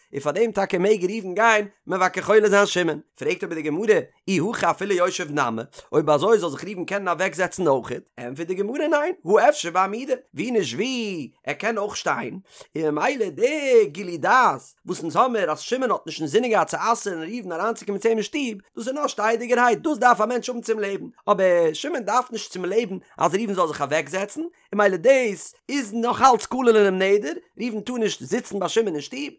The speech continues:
און פון דעם זאגט די משנה, אז שטיין מעגער, זיצן טוט ער נישט. מאי צוויי, פרעגט די גמרא, א קשיא פון דער ברייתא. שטייט אין דער ברייתא, ווי דער ברייתא רעדט אויך, וואס ער זיך פון דער משנה.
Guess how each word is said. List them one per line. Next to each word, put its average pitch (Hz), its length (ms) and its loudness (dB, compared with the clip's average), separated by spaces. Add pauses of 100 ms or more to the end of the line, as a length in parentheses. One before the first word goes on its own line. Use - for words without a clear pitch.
(100)
און 185 80 0
פון 160 100 2
דעם 233 220 0
זאגט 214 120 -6
די 208 60 4
משנה, 214 340 0 (340)
אז 175 180 2
שטיין 226 400 2
מעגער, 208 360 6 (240)
זיצן 226 380 -6
טוט 190 240 -2
ער 180 60 -2
נישט. 160 280 -8 (120)
מאי 202 340 6
צוויי, 185 340 6 (140)
פרעגט 165 200 -6
די 160 60 -6
גמרא, 190 460 2
א - 20 0
קשיא 208 380 0
פון 202 120 -4
דער 208 80 4
ברייתא. 185 460 2 (160)
שטייט 226 300 2
אין 185 80 -6
דער 170 80 0
ברייתא, 196 400 4
ווי 160 100 -6
דער 147 80 -4
ברייתא 196 340 -2
רעדט 190 180 -4
אויך, 233 260 0
וואס 175 180 0
ער 165 180 2
זיך 208 200 -6
פון 185 120 -6
דער 160 160 -4
משנה. 135 240 -8